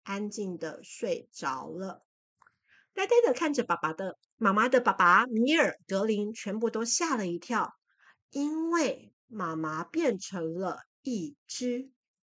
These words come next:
熊。隔天早上，妈妈还是维持熊的外表熟睡着，不知道如何是好的爸爸打电话给外婆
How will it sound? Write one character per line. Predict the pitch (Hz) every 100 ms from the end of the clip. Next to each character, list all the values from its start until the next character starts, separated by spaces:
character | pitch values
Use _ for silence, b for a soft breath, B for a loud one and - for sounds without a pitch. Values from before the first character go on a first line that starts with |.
| _
熊。 | - - - 170 160 156 151 156 160 165 185 262 415 _ _ _ _ _ _ _ _ _ _ _ _ _
隔 | 294
天 | 392 480
早 | 220
上， | 208 269 226
妈 | 185
妈 | 214
还 | 220
是 | 226 262
维 | 208
持 | 208 214
熊 | - 190
的 | 190
外 | 226 208
表 | 190 151
熟 | 160 180 170
睡 | - 240
着， | 202 190 - _ _ b b
不 |
知 | 359 403
道 | 466
如 | 415 381
何 | 359
是 | 370 440
好 | 370 269
的 | 254
爸 | 226
爸 | 196 190 196
打 | 190 160
电 | 160 180 185
话 | 190
给 | 185 165
外 | 202 196
婆 | 190 175 170